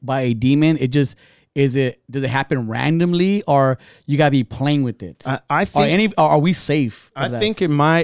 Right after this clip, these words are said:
Speaker 2: experience, it comes with agreement over a long period of time.
Speaker 1: Okay.
Speaker 2: There's, there's no
Speaker 1: You're
Speaker 2: real
Speaker 1: invi-, you're,
Speaker 2: Bible verse
Speaker 1: you're
Speaker 2: that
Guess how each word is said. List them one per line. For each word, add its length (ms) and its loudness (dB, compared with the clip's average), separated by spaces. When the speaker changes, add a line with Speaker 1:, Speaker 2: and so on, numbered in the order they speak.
Speaker 2:
experience, 1040 -4
it 160 -6
comes 360 -2
with 360 -2
agreement 600 -2
over 300 -2
a 60 0
long 300 -4
period 300 -8
of 120 -16
time. 400 -12
Speaker 1:
Okay. 420 -4
Speaker 2:
There's, 240 2
there's 240 2
no 180 4
Speaker 1:
You're 80 4
Speaker 2:
real 140 6
Speaker 1:
invi-, 120 -4
you're, 100 4
Speaker 2:
Bible 260 2
verse 240 0
Speaker 1:
you're 160 4
Speaker 2:
that 80 2